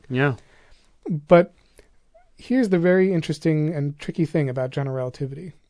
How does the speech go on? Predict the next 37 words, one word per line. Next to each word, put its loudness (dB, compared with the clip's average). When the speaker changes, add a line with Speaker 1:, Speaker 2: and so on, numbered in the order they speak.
Speaker 2:
is -4
the -4
relativity 0
part. -16
So 4
what 6
does 6
that 6
relativity 2
mean? -6
It -4
means 0
that 4
each -4
observer 4
can -2
sort 2
of -2
carry 6
around 4
with -2
them -6
their 0
own 2
definition -2
of, 2
among 0
other 4
things, -8
how 2
we 4
split 0
space-time -2
into -6
space -10
and -10
time. -12